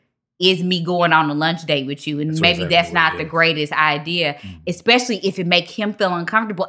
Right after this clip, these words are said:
Speaker 1: I don't need to make him feel uncomfortable.
Speaker 2: Mm.
Speaker 1: So if
Speaker 2: Well
Speaker 1: I say something to you, be like, "I don't want you to do that."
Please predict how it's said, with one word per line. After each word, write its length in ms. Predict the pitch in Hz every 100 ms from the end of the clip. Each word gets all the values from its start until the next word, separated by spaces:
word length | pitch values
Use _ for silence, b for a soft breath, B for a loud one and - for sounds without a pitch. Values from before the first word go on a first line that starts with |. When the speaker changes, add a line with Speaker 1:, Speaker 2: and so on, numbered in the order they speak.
| 240
Speaker 1:
I 80 |
don't 200 | 277 254
need 200 | 262 302 285
to 100 | 285
make 220 | 247 240
him 120 | 233
feel 180 | 233 214
uncomfortable. 600 | 196 175 196 175 156 - 120
Speaker 2:
Mm. 280 | 123 101 76 _ -
Speaker 1:
So 80 | 254
if 60 |
Speaker 2:
Well 60 | 262
Speaker 1:
I 160 | 294 294
say 200 | 285 285
something 200 | 294 269
to 80 | 254
you, 240 | 240 262
be 80 | 240
like, 180 | 214 170
"I 180 | 160 208
don't 100 | 196
want 200 | 185 -
you 60 |
to 40 | 185
do 120 | 190
that." 220 | 175 143